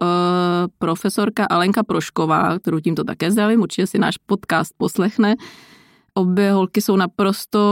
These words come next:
eh, skvělý na to, jak jsou mladý. <laughs> Eh,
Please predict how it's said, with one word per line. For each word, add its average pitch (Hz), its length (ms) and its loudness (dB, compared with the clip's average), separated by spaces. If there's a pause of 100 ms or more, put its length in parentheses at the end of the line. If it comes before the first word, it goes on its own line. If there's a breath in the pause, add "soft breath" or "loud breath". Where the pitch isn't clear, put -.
(420)
eh, 190 40 2 (140)
skvělý 180 640 2
na 214 160 4
to, 202 100 0
jak 196 180 -2
jsou 208 300 2 (160)
mladý. 160 640 2
<laughs> - 60 -10 (1700 loud breath)
Eh, 180 400 4